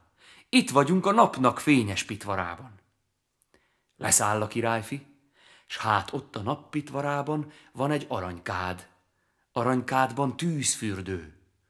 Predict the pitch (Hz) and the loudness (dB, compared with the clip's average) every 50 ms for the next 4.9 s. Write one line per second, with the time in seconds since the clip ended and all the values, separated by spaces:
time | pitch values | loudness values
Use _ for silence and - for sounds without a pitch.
0 | _ _ _ _ _ _ _ - 151 - - - - 110 101 90 85 90 85 - | _ _ _ _ _ _ _ -2 -2 -2 -2 -2 -8 -8 -8 -8 -8 -10 -12 -12
1 | - - - - - - - - _ _ _ _ _ _ _ _ _ _ _ _ | -12 -14 -14 -14 -16 -18 -20 -20 _ _ _ _ _ _ _ _ _ _ _ _
2 | _ _ _ - _ _ _ _ - 110 131 208 247 220 151 117 101 92 95 - | _ _ _ -20 _ _ _ _ -6 -2 0 0 2 2 0 -2 -4 -4 -2 0
3 | - 190 190 127 131 131 135 131 - - _ _ _ _ _ - 139 123 107 92 | 0 0 0 0 -2 -4 -4 -6 -8 -12 _ _ _ _ _ 4 4 4 4 2
4 | 87 85 - 110 98 92 92 87 87 - 101 85 87 90 80 76 73 | -2 -4 -6 -6 -4 -4 -6 -8 -8 -8 -10 -8 -8 -10 -12 -14 -18